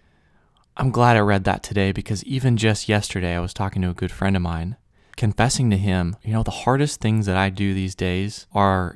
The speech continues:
in relationships with others." on my to-do list, the things that I struggle to do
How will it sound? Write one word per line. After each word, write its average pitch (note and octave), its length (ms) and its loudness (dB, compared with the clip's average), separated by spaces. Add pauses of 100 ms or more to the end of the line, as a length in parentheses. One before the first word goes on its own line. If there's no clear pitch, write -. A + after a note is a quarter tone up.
in G#2+ 220 2
relationships F#2+ 720 -2
with - 140 -6
others." F2 540 -4 (1120)
on G#2+ 140 2
my G#2 100 4
to-do A2 420 0
list, F#2+ 460 -2
the G2+ 80 -10
things B2 280 2
that G#2 100 2
I G#2 100 4
struggle G#2+ 460 0
to - 140 -8
do G2+ 440 0